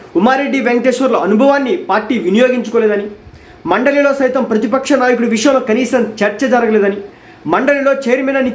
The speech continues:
చెప్పి ప్రతిపక్ష నాయకుడిగా కూడా ఉమ్మారెడ్డికి అవకాశం ఇవ్వలేదని కిలారి రోసయ్య సంచలన వ్యాఖ్యలు చేయడం అయితే జరిగింది. గుంటూరు నుంచి ఎంపీ అభ్యర్థిగా నన్ను పోటీ చేయించారు, కొందరు మానసికంగా కుంగదీశారు,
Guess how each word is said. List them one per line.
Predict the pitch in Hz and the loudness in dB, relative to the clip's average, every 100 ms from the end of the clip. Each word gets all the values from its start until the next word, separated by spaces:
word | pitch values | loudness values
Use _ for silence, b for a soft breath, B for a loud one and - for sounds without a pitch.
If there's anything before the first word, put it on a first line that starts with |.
| 262 | -2
చెప్పి | 269 | -4
ప్రతిపక్ష | 220 233 240 277 277 | -2 0 0 -2 0
నాయకుడిగా | 262 233 240 220 247 | 0 2 0 0 0
కూడా | 247 226 | 0 0
ఉమ్మారెడ్డికి | 180 202 262 269 233 202 208 | 2 2 2 0 -4 -4 -4
అవకాశం | 180 196 233 | -2 -2 -2
ఇవ్వలేదని | 180 175 214 208 196 - B B B - | 0 0 2 0 -2 -4 B B B -2
కిలారి | 156 208 233 | 0 2 2
రోసయ్య | 196 170 165 190 196 | 0 -2 -2 -4 -2
సంచలన | 175 196 226 214 | -4 0 2 2
వ్యాఖ్యలు | 175 165 156 | 0 0 -2
చేయడం | 151 143 | -2 -2
అయితే | 139 | -2
జరిగింది. | 156 101 107 107 - - - B B B 151 | -4 -4 -6 -12 -18 -20 -20 B B B 2
గుంటూరు | 220 247 269 | 2 4 0
నుంచి | 269 269 | -2 0
ఎంపీ | 240 240 | 0 2
అభ్యర్థిగా | 247 202 247 254 | 0 0 0 0
నన్ను | 240 226 | 0 2
పోటీ | 214 226 | 0 0
చేయించారు, | 226 233 220 208 214 - - B B | 2 0 0 -2 -4 -10 -20 B B
కొందరు | 202 240 269 | -2 0 2
మానసికంగా | 220 185 254 - 220 269 | 0 -2 -2 -4 -6 -2
కుంగదీశారు, | 247 202 208 220 214 214 202 | -2 0 0 0 -2 -4 -6